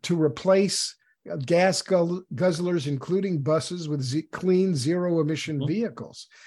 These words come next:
Speaker 1: We got a game changer coming. And, uh, I'm not sure, I'm not sure that the public really understands the impact,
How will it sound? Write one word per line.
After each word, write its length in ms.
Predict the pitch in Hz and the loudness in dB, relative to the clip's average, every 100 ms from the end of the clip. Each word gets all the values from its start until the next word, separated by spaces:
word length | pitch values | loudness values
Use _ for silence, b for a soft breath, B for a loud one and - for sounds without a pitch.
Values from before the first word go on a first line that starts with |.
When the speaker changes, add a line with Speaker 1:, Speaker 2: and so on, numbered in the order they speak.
| B | B
Speaker 1:
We 140 | 240 190 | -4 -2
got 220 | 185 226 | 2 2
a 60 | 185 | 2
game 500 | 139 190 226 240 214 | 2 4 4 4 2
changer 560 | - 170 165 135 151 | 2 -2 -2 -2 -6
coming. 460 | 127 175 180 - 127 B B B B | -4 -4 -2 -6 -10 B B B B
And, 420 | 165 170 165 165 | -2 0 2 2
uh, 40 | 160 - | 0 0
I'm 180 | 147 | -2
not 240 | 160 180 202 | 0 -2 -4
sure, 460 | - 180 175 147 b b - | -2 -2 0 -2 b b -4
I'm 120 | 196 | 0
not 180 | 247 247 | 2 0
sure 200 | - 180 | 0 -2
that 180 | 170 175 _ | -2 -6 _
the 100 | 143 | -10
public 380 | 156 196 190 160 | -2 0 0 -2
really 500 | 139 131 175 233 175 | -4 -4 0 2 2
understands 800 | 165 156 143 - 170 165 160 135 - | 0 -2 -4 -6 -4 -4 -4 -6 -8
the 320 | 127 151 147 | -4 -2 0
impact, 460 | 185 196 143 127 | 0 0 -4 -6